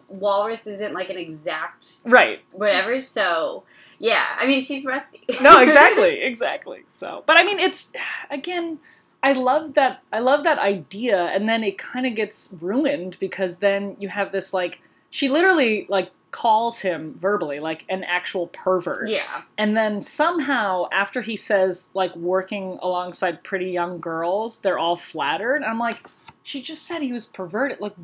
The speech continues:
Speaker 2: what is going on?" <laughs> It's very,
Speaker 1: Yeah.
Speaker 2: like, I don't know. It, it's, it's all that stuff that you're just like, "Oh, this is just how men are and women are," you know, like, and, and it's, it's gross,
Speaker 1: Yeah.
Speaker 2: like, seeing nowadays, you know what I mean?
Speaker 1: It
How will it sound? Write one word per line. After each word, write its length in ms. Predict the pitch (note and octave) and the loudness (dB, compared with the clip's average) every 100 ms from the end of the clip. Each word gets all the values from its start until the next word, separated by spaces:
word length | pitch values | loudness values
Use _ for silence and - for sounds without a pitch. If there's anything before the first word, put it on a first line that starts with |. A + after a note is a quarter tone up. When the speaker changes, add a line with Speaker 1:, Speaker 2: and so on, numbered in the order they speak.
| E3 | -12
Speaker 2:
what 380 | G3 C#4+ G4 G4 | -8 -2 -2 -2
is 140 | A3 | -6
going 300 | - D#4+ D#4 | -2 0 2
on?" 100 | C#4 - | 2 2
<laughs> 60 | |
It's 180 | - A3 | -4 -4
very, 500 | G#3+ A#3 G4 F#4+ F#4+ | -2 2 4 6 4
Speaker 1:
Yeah. 60 | E4+ | 6
Speaker 2:
like, 420 | A3+ G3+ G3 - - - - _ A#3 | 8 8 4 -2 -20 -20 -20 _ 10
I 120 | A3 | 10
don't 160 | E3+ D3+ | 10 2
know. 220 | D3 D#3 | -4 0
It, 180 | A#3+ - B3+ | 0 0 -4
it's, 260 | - - | -6 -6
it's 120 | B3 | -6
all 320 | - C#4+ D4+ B3+ | 4 12 12 12
that 200 | A3 G3+ | 8 6
stuff 380 | - G#3 F#3+ G3 | 2 4 4 2
that 100 | F#3 | -2
you're 140 | F#3 | -2
just 180 | F3 G3 | -2 0
like, 160 | G#3 E4+ | 2 6
"Oh, 280 | G#4 G#4 D4+ | 8 8 6
this 180 | E4+ | 4
is 200 | G4+ D#4+ | 2 -2
just 240 | D4+ E4+ - | -2 -2 4
how 180 | D#4 D4+ | 4 6
men 240 | D4+ D4+ | 4 4
are 220 | C#4+ C#4+ | 4 4
and 120 | C4 | 2
women 240 | C4 C4+ C4+ | 2 2 0
are," 200 | B3 C4 | -2 0
you 100 | C#4 | 2
know, 120 | A3+ | 4
like, 200 | A3+ G#3+ A3 | 4 0 -6
and, 200 | G#3 G3+ | -4 -4
and 140 | G#3+ | -2
it's, 260 | G3+ - - | -4 -8 -6
it's 200 | F#3 - | -6 -6
gross, 520 | - G3+ D#4 G3 A#3+ A3 | -6 4 4 4 2 2
Speaker 1:
Yeah. 120 | A3 | 2
Speaker 2:
like, 160 | G#3+ | 2
seeing 440 | - B3+ A#3+ G#3 G3 | 0 0 2 0 0
nowadays, 600 | F3+ G3 F3+ - - F3+ | -2 0 -2 -6 -14 -6
you 60 | G3 | -4
know 80 | |
what 80 | F#3 | -2
I 20 | F3 | 0
mean? 140 | |
Speaker 1:
It 80 | A#3 | 2